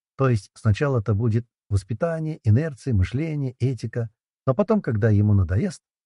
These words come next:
Раздавшийся скрип отвлёк меня от попыток что-либо почувствовать. Зрелище, представшее перед глазами, было довольно необычным. В мою сторону целеустремлённо и не спеша двигалась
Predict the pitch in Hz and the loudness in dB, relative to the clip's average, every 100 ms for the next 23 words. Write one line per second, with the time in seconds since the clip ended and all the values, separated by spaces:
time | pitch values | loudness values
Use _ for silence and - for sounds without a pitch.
0 | _ _ _ _ _ _ - 98 82 98 | _ _ _ _ _ _ 0 0 2 0
1 | 92 98 - 92 123 131 95 98 110 117 | 0 -2 -4 -8 -6 -4 -4 -2 -4 -4
2 | - 92 104 104 - 104 95 - 98 135 | 0 2 4 2 -2 -4 -4 -4 -6 -6
3 | 117 104 - - 101 101 95 95 - - | -6 -8 -6 0 2 2 0 -2 -4 -8
4 | 87 69 _ _ _ _ _ _ _ _ | -10 -12 _ _ _ _ _ _ _ _
5 | - 101 190 202 185 185 170 _ - 107 | -2 2 2 0 -2 -6 -8 _ -2 -2
6 | - - 110 - 117 101 110 95 104 113 | 0 0 0 0 -2 0 0 0 0 -2
7 | 180 180 110 147 123 101 117 117 113 - | -2 -4 -4 -2 -2 0 0 0 -2 -4
8 | - 123 120 85 82 - 76 71 _ _ | -4 -2 -2 -4 -6 -8 -14 -14 _ _
9 | _ _ _ _ _ 98 101 101 90 - | _ _ _ _ _ 4 6 6 2 -2
10 | 85 90 110 127 - _ _ - 185 185 | -4 -2 -4 -6 -14 _ _ -6 -4 -2
11 | 165 - 120 107 120 143 143 - - 120 | -4 -2 2 2 2 -2 -4 -8 -4 2
12 | 98 90 - 92 - 160 123 92 98 110 | 2 2 -2 -6 -2 -4 -2 -2 0 0
13 | 110 | 0